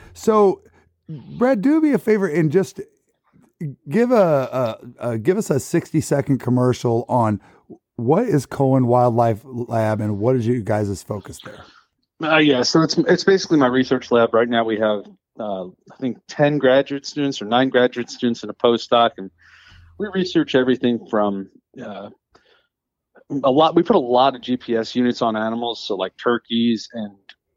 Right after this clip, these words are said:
Speaker 2: ducks, and then we also do a little bit of white-tailed deer stuff. And,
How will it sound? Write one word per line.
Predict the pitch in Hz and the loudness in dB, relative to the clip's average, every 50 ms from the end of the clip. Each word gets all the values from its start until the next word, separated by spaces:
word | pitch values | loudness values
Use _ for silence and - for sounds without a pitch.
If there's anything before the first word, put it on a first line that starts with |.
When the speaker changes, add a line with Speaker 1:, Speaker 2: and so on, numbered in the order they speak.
| _ _ _ _ _ _ - - | _ _ _ _ _ _ -4 -2
Speaker 2:
ducks, | 110 101 104 110 - - - - - - - | 0 0 0 0 -2 -6 -10 -8 -10 -10 -10
and | - 117 117 | -6 -4 -2
then | 120 117 | 0 0
we | 117 120 | 2 2
also | 123 120 117 - 120 | 2 2 0 -2 -4
do | 113 123 120 | -2 2 2
a | 113 | 2
little | 104 110 117 113 113 | 2 2 2 2 4
bit | - 113 | 2 2
of | 107 101 | 0 2
white-tailed | 104 104 107 - - 120 107 101 | 0 0 0 0 2 0 0 2
deer | - 113 113 | 0 -2 -2
stuff. | 110 - 131 120 - | 0 0 0 0 2
And, | 117 113 | 0 -2